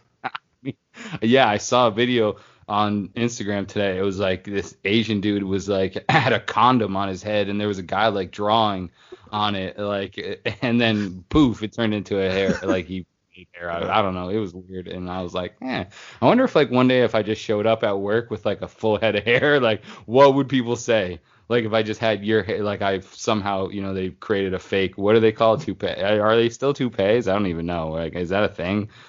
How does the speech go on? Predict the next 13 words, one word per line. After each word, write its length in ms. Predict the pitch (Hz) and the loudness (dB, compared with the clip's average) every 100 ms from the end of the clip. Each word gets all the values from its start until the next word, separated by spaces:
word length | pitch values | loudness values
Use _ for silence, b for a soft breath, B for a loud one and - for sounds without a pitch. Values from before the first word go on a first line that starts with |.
| B B - | B B -2
Um, 460 | 95 90 85 82 - | 2 2 0 -4 -4
like, 200 | 107 95 | 0 2
what, 280 | 101 110 - 107 | 6 6 6 0
what 300 | 104 117 110 | 2 2 2
would 180 | 113 | -2
you 120 | 104 95 | -4 -2
say 260 | 104 92 | 0 2
if 140 | 85 - | 0 -2
someone 280 | 101 98 | -2 0
you 80 | 95 | -2
knew 360 | 92 95 92 85 - - | -2 -2 -2 -4 -10 -10
that, 380 | 87 87 73 - | -4 -4 -4 -4
<laughs> 100 | - | -2